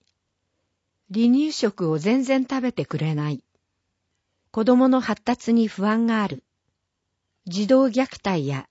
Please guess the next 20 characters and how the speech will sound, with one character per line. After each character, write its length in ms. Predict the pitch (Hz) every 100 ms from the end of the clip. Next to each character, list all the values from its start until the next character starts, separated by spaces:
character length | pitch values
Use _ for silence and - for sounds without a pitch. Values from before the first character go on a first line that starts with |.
| -
ヤ 220 | 190 220
ン 80 | 262
グ 140 | 269
ケ 200 | - 269
ア 120 | 269
ラ 160 | 226 185
ー 40 |
な 140 | 156 156
ど、 180 | 139 - _ _ _ _ _
近 260 | - 262 254
所 120 | 185
に 140 | 147 135
心 260 | - 247
配 280 | - 247 240
な 100 | 233
家 160 | - 175 185 180
庭 60 | 170
が 120 | 165
あ 60 |
る。 160 | 139